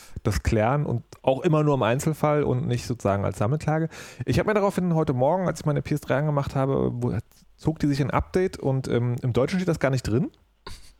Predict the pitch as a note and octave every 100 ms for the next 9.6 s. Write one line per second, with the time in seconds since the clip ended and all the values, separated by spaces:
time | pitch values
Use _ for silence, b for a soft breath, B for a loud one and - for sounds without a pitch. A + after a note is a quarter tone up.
0 | _ - A#2+ C3 C#3+ B2+ B2 B2 B2 A#2+
1 | B2+ B2+ A#2 C3 D3+ B2 E3 B B B
2 | - F#3+ G#3+ G#3+ F#3 G3+ F3+ C3+ E3+ -
3 | E3 D#3 - - D#3+ - D#3+ F#3+ B B
4 | B - C3+ C#3+ - A#2+ B2+ C3 C3 C3
5 | B B - A2 C#3+ D#3+ D3+ C#3+ C#3 C#3
6 | C3 - C3 B2 G#2 C#3+ D#4+ - - _
7 | _ _ _ _ _ - D#3+ E3 D#3 D#3
8 | C3+ C3 - D3 D3 D3 C#3 C#3+ C#3 B2+
9 | B2+ G#2+ B2 A3 D#4